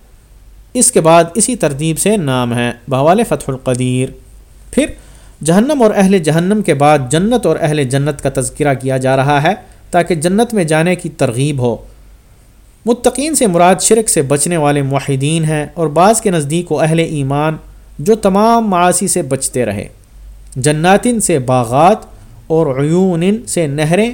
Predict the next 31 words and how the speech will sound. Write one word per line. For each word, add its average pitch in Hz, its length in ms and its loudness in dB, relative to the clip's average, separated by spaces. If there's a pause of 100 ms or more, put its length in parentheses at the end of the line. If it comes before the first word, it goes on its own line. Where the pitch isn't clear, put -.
مراد 127 340 0
ہیں۔ 110 200 -6 (580)
یہ 214 140 6
باغات 196 500 4
اور 208 80 4
نہریں 208 400 4
یا 196 180 2
تو 202 140 -2
تمام 196 500 0
متقین 208 480 -2
کے 208 100 0
لیے 208 140 2
ہوں 190 260 0
گی 196 180 -2 (560)
یا 170 180 2
ہر 247 120 6
ایک 240 280 2
کے 180 140 2
لیے 170 320 0
الگ 220 160 4
الگ 185 240 4 (160)
باغات 151 540 2
اور 143 140 -2
نہریں 165 480 2 (380)
یا 156 320 0
ایک 233 300 4
ایک 185 200 2
باغ 170 340 4
اور 143 180 -2
نہر 135 280 2
ہوگی۔ 110 320 -4